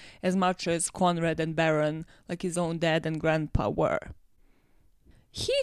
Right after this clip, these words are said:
took the family name in a bit of a different direction, founding his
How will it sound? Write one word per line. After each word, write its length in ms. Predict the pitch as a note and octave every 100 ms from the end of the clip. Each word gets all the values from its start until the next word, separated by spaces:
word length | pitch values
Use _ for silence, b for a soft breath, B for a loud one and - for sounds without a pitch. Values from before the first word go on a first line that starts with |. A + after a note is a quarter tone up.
| -
took 300 | - F#4+ -
the 100 | D4
family 560 | - A#3+ A3 A#3+ B3+ B3
name 420 | C4+ D4+ D4+ C#4
in 100 | A#3
a 60 | A3
bit 280 | G3+ D#4+ D#4+
of 120 | C4
a 80 | G#3
different 880 | F#3 G#3 G3+ - G#3 G3 F#3+ F#3+
direction, 960 | F#3+ F3+ F3+ G3 - - - - - A3 B B B
founding 640 | - - C4 F#4+ E4+ C#4 C4
his 240 | A#3 G#3